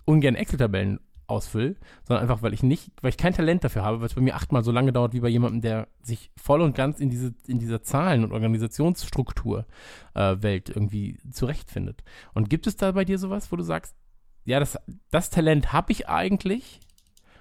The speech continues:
Oder so ein Talent, alles schön zu reden, ein Talent, alles schlecht zu reden oder sowas? Ähm, und davon hätte ich gerne weniger.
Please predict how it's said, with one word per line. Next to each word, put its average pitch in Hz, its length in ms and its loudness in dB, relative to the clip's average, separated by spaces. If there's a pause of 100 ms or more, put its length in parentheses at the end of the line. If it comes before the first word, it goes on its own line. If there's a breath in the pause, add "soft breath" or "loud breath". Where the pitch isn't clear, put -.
Oder 143 160 6
so 147 80 4
ein 156 60 4
Talent, 165 280 4
alles 156 200 2
schön 185 240 6
zu 135 100 0
reden, 95 260 -4
ein - 200 -2
Talent, 135 260 4
alles 143 220 0
schlecht - 360 -2
zu 123 120 0
reden 92 320 -2
oder 92 160 -8
sowas? 107 360 -8 (520 loud breath)
Ähm, 113 280 4
und 120 120 0
davon 139 180 2
hätte 151 160 4
ich - 120 -2
gerne 92 280 0
weniger. 104 460 0